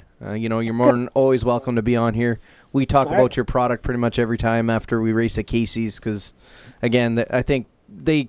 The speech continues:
Speaker 1: they keep us in the game with the rest of the big guys that are, that are super fast. So, and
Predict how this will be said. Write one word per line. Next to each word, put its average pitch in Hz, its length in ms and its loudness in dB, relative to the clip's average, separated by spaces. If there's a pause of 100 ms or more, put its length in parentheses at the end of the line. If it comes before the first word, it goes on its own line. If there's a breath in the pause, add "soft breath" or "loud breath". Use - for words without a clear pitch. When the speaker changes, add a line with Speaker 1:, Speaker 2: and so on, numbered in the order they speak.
Speaker 1:
they 156 140 2
keep 147 260 -2
us 131 300 2
in 147 200 0
the 135 60 2
game 123 300 2
with 120 140 0
the 123 80 -2
rest 117 260 0
of 117 100 0
the 110 60 -2
big 110 220 -2
guys 110 300 2
that 107 100 0
are, 107 260 0
that 113 140 0
are 107 80 0
super 117 340 -2
fast. 107 400 -2
So, 104 200 -2 (380 loud breath)
and 117 220 -2